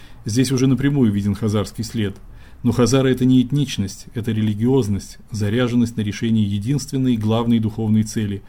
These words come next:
приведение к власти Антихриста. Поэтому формирование глобальной религии Антихриста и поклонение ему —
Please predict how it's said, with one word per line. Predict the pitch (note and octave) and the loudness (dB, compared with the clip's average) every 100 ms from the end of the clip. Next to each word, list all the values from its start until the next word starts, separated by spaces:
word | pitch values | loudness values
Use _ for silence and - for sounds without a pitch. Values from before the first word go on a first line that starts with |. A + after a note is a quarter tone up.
| - - - | -20 -20 -4
приведение | A2 G#2 G2 C3+ C#3 B2+ | 0 0 0 0 0 -2
к | - | -2
власти | A2 G2+ - G#2+ G#2+ | -2 -2 -6 -8 -8
Антихриста. | - A2 A2 G#2+ - G2 - G#2+ G#2+ - - - - - - | -2 0 0 -2 -4 -8 -10 -12 -12 -16 -20 -20 -20 -20 -4
Поэтому | A2 D3+ F3 F3 | 2 4 4 4
формирование | E3+ D#3 D3+ D3+ E3+ D#3 | 4 2 4 4 4 2
глобальной | B2+ C3 D3+ D3 | 2 4 4 2
религии | C3+ C3+ D3 C3+ | 2 2 2 2
Антихриста | B2+ A#2 D3+ B2+ A2 A2 | 2 0 -4 -4 -4 -2
и | |
поклонение | G#2 G#2+ A2 B2+ B2 A2+ | -2 -2 0 2 2 2
ему — | G#2 A2 C3 D#3 | 2 0 0 -2